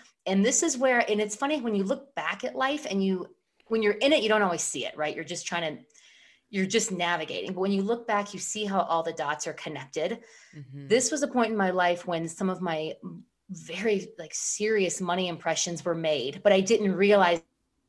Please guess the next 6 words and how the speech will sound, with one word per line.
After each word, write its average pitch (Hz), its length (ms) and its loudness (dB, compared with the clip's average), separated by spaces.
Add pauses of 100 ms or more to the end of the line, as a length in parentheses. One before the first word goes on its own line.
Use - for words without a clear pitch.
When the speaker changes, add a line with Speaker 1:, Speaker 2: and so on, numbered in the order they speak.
(200)
Speaker 1:
it 160 200 0
until - 1120 -4 (220)
years 160 400 -4 (600)
later. - 440 -6 (340)
Okay. - 260 -8
So 170 520 4